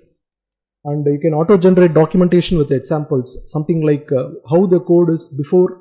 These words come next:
and after change. Code Mod C L A helps you to generate automatically these type of documentation in readme files.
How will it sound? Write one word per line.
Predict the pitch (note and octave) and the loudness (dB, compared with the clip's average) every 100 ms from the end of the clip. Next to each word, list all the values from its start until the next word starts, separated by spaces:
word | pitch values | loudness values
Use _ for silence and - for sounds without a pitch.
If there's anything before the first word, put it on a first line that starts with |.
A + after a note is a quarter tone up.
| - | -10
and | C#3+ | -6
after | C3+ C#3 D#3 C3 - | -4 -2 -2 -4 -6
change. | B2+ A2+ - - - _ _ - | -8 -10 -12 -14 -16 _ _ 0
Code | F#3 | 2
Mod | F#3 F3+ | 2 2
C | F#3 | 0
L | F3 | 2
A | |
helps | E3 E3+ - | 0 0 0
you | F#3+ | 0
to | F#3 D3+ | 2 2
generate | D3+ D#3 E3 D3+ - | 0 0 -2 -4 -10
automatically | D3+ C#3+ E3 D#3 E3 D#3+ | -6 0 0 0 -2 -2
these | D3+ D3 | -4 -2
type | D#3 D3 | -2 -2
of | C#3+ C3 | -4 -2
documentation | C3+ D3+ D3 D3 C#3 F#3 A3 - _ _ _ D3 | -2 0 0 2 2 2 -2 -12 _ _ _ 0
in | C#3+ | 2
readme | C#3 D3+ D3+ D#3 | 4 2 0 -2
files. | C#3+ D#3+ A#3 - - | 0 -2 -2 -10 -20